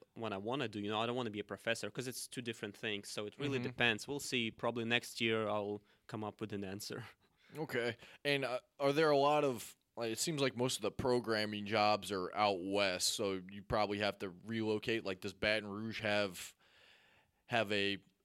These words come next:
Speaker 2: programming scene? It seems like that's something you could kind of do anywhere, though. Like, I, I, that's something I don't understand is the, the Silicon Valley, you're moving to San Francisco paying, you know,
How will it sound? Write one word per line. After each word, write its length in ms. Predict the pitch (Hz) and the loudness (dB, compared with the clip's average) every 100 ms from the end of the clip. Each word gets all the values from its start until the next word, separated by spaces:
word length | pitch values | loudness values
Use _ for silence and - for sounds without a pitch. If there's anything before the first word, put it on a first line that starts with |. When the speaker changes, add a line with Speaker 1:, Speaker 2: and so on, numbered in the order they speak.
| _ _ _ | _ _ _
Speaker 2:
programming 420 | - 127 127 127 131 | 0 2 2 0 0
scene? 200 | 151 147 | -4 0
It 140 | 160 - | 0 2
seems 320 | 247 302 - | 2 2 2
like 200 | 156 - | 0 2
that's 200 | 143 - | 0 2
something 320 | 180 170 139 | 2 0 -4
you 100 | 135 | -6
could 200 | 127 92 | -6 -4
kind 260 | - 143 143 | 0 0 0
of 100 | 95 | -2
do 200 | 107 82 | -4 0
anywhere, 580 | 110 131 92 90 85 | 2 2 0 -2 -2
though. 240 | 87 90 87 | -2 -2 2
Like, 160 | 107 | 4
I, 140 | 139 160 - | 6 4 4
I, 80 | 160 | 2
that's 260 | 143 196 | 4 2
something 340 | - 226 214 165 | 2 0 2 2
I 100 | 160 | 4
don't 160 | 156 | 4
understand 560 | 156 131 110 - 135 131 | 0 -2 -2 2 2 2
is 100 | 107 | -2
the, 180 | 90 107 104 | -4 -6 -4
the 100 | 113 | 0
Silicon 520 | - 156 151 147 113 | 4 4 4 0 -2
Valley, 380 | 101 123 131 123 | 4 6 6 4
you're 220 | 107 113 | 0 -4
moving 380 | 113 127 131 123 | -2 -2 -2 -2
to 120 | 113 90 | -4 -4
San 260 | - 139 131 | -2 0 0
Francisco 640 | 127 113 135 123 123 110 | -2 -2 -2 0 0 0
paying, 580 | - 120 120 113 107 101 - - - - | 0 0 0 0 -4 -10 -16 -20 -20 -14
you 120 | - 123 | -4 2
know, 320 | 110 104 | 4 2